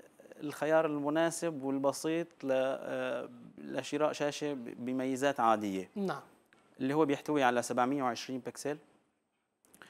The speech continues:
Speaker 1: طبعًا الخيار الأفضل والأصح على شاشة كبيرة هو الفول اتش دي،
Speaker 2: مم.
Speaker 1: اللي بيحوي على ألف وثمانين بكسل. بعده عنا ظهر الفور-، ال،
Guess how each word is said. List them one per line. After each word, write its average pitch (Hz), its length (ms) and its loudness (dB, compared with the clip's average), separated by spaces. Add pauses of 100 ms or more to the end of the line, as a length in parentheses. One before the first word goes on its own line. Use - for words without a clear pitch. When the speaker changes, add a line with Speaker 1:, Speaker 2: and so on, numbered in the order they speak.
(220)
Speaker 1:
طبعًا 131 300 8
الخيار 156 480 6
الأفضل 127 540 2
والأصح 127 600 0
على 110 280 0
شاشة 135 320 -2
كبيرة 123 360 -4
هو 117 220 -4
الفول 110 560 -4
اتش 123 260 -4
دي، 127 260 -8 (180)
Speaker 2:
مم. 165 220 -8
Speaker 1:
اللي 113 100 -2
بيحوي 127 300 -4
على 107 260 -4
ألف 139 160 -6
وثمانين 139 460 -2
بكسل. 147 340 -6 (960)
بعده 156 300 10
عنا 135 320 6
ظهر 127 380 0
الفور-، 120 360 -2 (180)
ال، 110 240 0